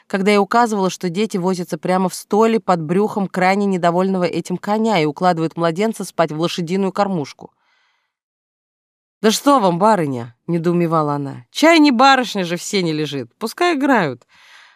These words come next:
А за барышней я слежу, вот глаз не спускаю».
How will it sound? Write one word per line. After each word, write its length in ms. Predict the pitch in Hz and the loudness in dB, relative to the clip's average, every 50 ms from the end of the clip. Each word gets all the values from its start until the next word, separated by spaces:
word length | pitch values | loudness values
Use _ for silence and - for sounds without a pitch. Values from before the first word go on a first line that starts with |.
| _ | _
А 60 | - 196 | -2 2
за 100 | 220 262 | 2 2
барышней 460 | 240 294 330 392 359 - - 359 339 277 | 4 4 4 4 2 0 0 2 2 4
я 120 | 247 247 | 4 2
слежу, 460 | 247 - 247 254 226 226 247 240 233 | 0 0 -2 -2 -2 0 -2 -2 -4
вот 360 | 214 196 170 180 233 302 262 | -4 -4 0 2 2 2 2
глаз 300 | 208 175 185 214 233 226 | 0 0 2 2 2 2
не 80 | - 233 | -2 -4
спускаю». 640 | - - - 214 - - - 220 214 214 208 208 | -4 -4 -8 -8 -6 -2 0 2 2 2 0 -6